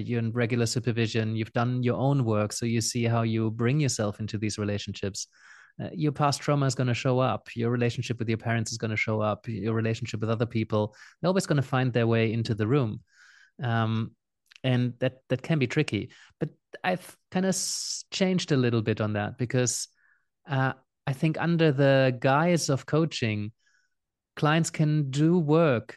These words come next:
that otherwise maybe they would have never done, right? So it's a good thing if somebody opens up some of those doors. So I think as long as, I mean, everybody's got different lines, that's right. And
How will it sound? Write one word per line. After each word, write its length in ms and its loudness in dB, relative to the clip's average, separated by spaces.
that 140 4
otherwise 500 4
maybe 240 2
they 140 2
would 140 2
have 160 2
never 240 2
done, 300 0
right? 340 -2
So 640 0
it's 280 -6
a 80 -14
good 240 0
thing 320 0
if 160 -2
somebody 800 0
opens 420 0
up 140 -2
some 180 -4
of 140 0
those 220 0
doors. 420 -4
So 240 0
I 100 2
think 260 0
as 160 2
long 340 4
as, 480 0
I 40 -4
mean, 200 -2
everybody's 460 2
got 160 2
different 280 2
lines, 320 2
that's 160 -6
right. 260 2
And 280 -2